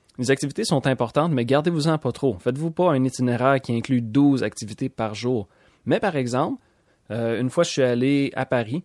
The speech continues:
une des choses que je me suis dit, « Je voudrais me faire une petite dépense spéciale », décider de réserver un billet pour aller dans un spectacle de Moulin Rouge. Ces spectacles-là,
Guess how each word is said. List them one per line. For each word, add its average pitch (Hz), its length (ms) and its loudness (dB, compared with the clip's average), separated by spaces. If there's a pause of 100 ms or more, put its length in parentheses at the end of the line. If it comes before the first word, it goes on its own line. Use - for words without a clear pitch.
(340)
une 165 120 2
des 165 120 2
choses 175 240 -2
que 135 100 0
je 123 60 0
me 127 80 0
suis 123 160 -6
dit, « 131 160 -2
Je 139 80 -6
voudrais 160 180 0
me 220 60 0
faire 190 180 0
une 156 60 2
petite 156 180 -4
dépense 139 320 -2
spéciale », 131 500 -2
décider 143 380 0
de 131 280 6
réserver 131 580 -2
un 117 80 -2
billet 117 320 0 (400)
pour 135 120 -4
aller 127 160 2
dans 143 80 4
un 123 120 0
spectacle 139 500 -4
de 113 100 -6
Moulin 117 340 0
Rouge. - 280 -14 (1000)
Ces - 160 -8
spectacles-là, 147 680 0